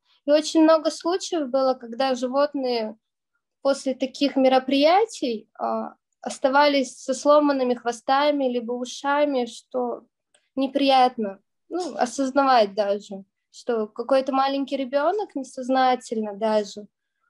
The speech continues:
из-за того, что он небережно погладил животное, он не хотел же этого сделать,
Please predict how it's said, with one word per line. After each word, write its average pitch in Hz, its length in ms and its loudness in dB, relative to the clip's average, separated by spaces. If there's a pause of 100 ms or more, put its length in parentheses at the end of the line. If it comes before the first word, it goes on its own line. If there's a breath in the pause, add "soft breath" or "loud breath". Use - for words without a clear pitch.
из-за 240 200 -2
того, 262 280 2
что 262 220 -6
он 247 320 0 (640)
небережно 247 1040 0 (180)
погладил 233 720 0
животное, 220 640 -4
он 247 80 -2
не 262 80 -2
хотел 302 420 0
же 277 120 -4
этого 208 300 -8
сделать, 202 440 -2